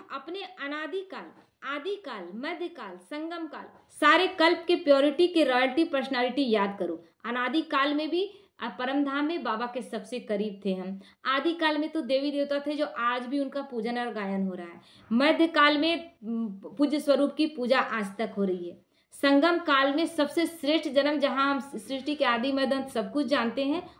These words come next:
और यहीं हम शूद्र से ब्राह्मण बन रहे हैं। और ऐसा ब्राह्मण जो किसी के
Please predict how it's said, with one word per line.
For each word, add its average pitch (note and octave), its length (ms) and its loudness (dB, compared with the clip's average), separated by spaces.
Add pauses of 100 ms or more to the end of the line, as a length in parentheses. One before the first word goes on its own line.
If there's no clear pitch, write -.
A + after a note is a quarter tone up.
और A#3+ 180 2
यहीं C4 400 2
हम D#4+ 160 0
शूद्र C4 300 -4
से C#4 180 -2
ब्राह्मण G3 520 -2
बन F3+ 80 -4
रहे D#3+ 240 -10
हैं। D#3+ 140 -20 (260)
और B3 140 2
ऐसा B3 300 4
ब्राह्मण C#4 500 2 (260)
जो C4+ 140 2
किसी C#4 420 -2
के E4 300 -4